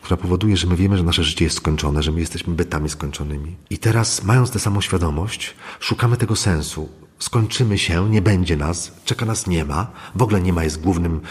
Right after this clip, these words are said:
stanem naszego życia, a ma jest jakimś przypadkowym stanem ekstra. No i co teraz? E, w tym zimnym, czarnym kosmosie, co my mamy robić? Jaki jest sens tego? nasz-,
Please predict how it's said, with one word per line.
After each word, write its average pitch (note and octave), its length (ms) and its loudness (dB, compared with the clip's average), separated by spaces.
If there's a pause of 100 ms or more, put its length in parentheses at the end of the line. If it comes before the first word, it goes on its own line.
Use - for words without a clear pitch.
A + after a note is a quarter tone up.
(180)
stanem G#2 340 2
naszego F#2 320 2
życia, G2+ 320 -2
a F#2+ 140 2 (300)
ma F#2+ 340 4
jest E2 140 -2
jakimś E2 240 -4
przypadkowym E2 580 0
stanem E2 300 -2
ekstra. - 460 -6 (420)
No G#2 60 -2
i - 100 -6
co - 120 -2
teraz? - 460 -4 (460)
E, F2 160 2
w - 80 -6
tym E2+ 180 0
zimnym, A2+ 440 2
czarnym G2+ 640 0
kosmosie, - 460 -2
co A2+ 140 0
my B2 60 2
mamy C#3 200 2
robić? E2+ 480 0 (340)
Jaki G2+ 280 0
jest C3+ 180 2
sens C3+ 180 4
tego? E2 160 2
nasz-, D#2 180 0